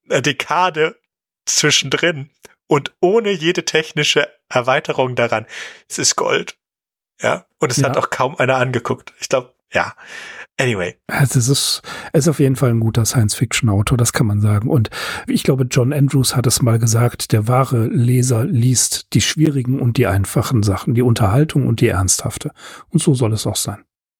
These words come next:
Speaker 1: Genau, so.
Speaker 2: Ja, kommen wir zurück zu was, ein-, einer, einer, einer lustigeren Geschichte, wie ich finde. Service Call, genau.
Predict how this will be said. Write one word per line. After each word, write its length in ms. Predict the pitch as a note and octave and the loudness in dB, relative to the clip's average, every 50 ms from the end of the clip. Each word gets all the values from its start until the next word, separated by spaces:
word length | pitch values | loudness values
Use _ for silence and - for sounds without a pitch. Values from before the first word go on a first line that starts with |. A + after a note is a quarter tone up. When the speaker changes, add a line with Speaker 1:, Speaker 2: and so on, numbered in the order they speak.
| _ _ _ _ _ _ _ _ _ | _ _ _ _ _ _ _ _ _
Speaker 1:
Genau, 380 | - F#3 E3+ C#3+ A2 G#2 G2 - - - - - - _ | -2 0 2 2 0 0 -4 -6 -12 -18 -20 -20 -20 _
so. 400 | - - - - B2+ G2+ F2+ - - - _ _ _ _ _ _ _ _ _ _ _ _ _ _ _ _ _ _ _ | -6 -2 0 2 2 2 0 -4 -10 -16 _ _ _ _ _ _ _ _ _ _ _ _ _ _ _ _ _ _ _
Speaker 2:
Ja, 260 | - C#3+ C#3 A#2 G2+ - - - | 0 0 0 0 -4 -8 -6 0
kommen 180 | - C#3+ C3+ | 0 2 2
wir 60 | C3 | 0
zurück 340 | - - B2+ A#2 A#2+ - - | 0 0 2 2 2 0 0
zu 340 | - B2 G#2+ G#2 G#2 - - - | 0 2 2 2 0 -2 -2 0
was, 380 | F3 A#2 G2 - - - - _ _ _ _ _ _ _ | 0 0 2 0 0 -2 -6 _ _ _ _ _ _ _
ein-, 140 | - D3 E3+ | 0 0 2
einer, 300 | - - C#3 B2+ B2+ - - - - - _ _ _ _ | 2 2 2 2 0 -2 -4 -10 -14 -14 _ _ _ _
einer, 240 | - E3+ D#3+ C3+ B2+ | 0 2 2 2 2
einer 200 | C#3 B2+ A#2+ A2+ | 2 0 2 4
lustigeren 640 | B2 D#3 F3+ - - - C#3+ A#2 A#2 G#2+ - A2+ G#2+ | 4 2 2 0 0 -2 0 2 2 2 2 2 2
Geschichte, 560 | G#2 - G2 - - A2+ G2+ - - - F#3 - _ _ _ _ _ _ _ _ _ _ _ _ _ _ _ _ _ - | 2 2 0 0 0 0 -2 0 -2 -2 -2 -2 _ _ _ _ _ _ _ _ _ _ _ _ _ _ _ _ _ 0
wie 200 | - C3+ - - | 0 2 2 2
ich 160 | A#2 - - | 0 0 0
finde. 420 | - C3 A2+ G#2+ A2 A2+ B2+ D3 | 0 0 2 2 2 2 2 2
Service 560 | C#3+ - - - - B2+ A2+ A2+ A2+ - - | 2 0 0 2 2 2 2 2 0 -2 -2
Call, 440 | - - - - G#2 A2 C3+ E3 F#3 - | -2 -2 0 2 2 2 2 2 0 0
genau. 480 | - C3+ A2+ A2+ A2+ B2 C#3 F3+ G3+ | 0 2 2 4 4 4 4 2 2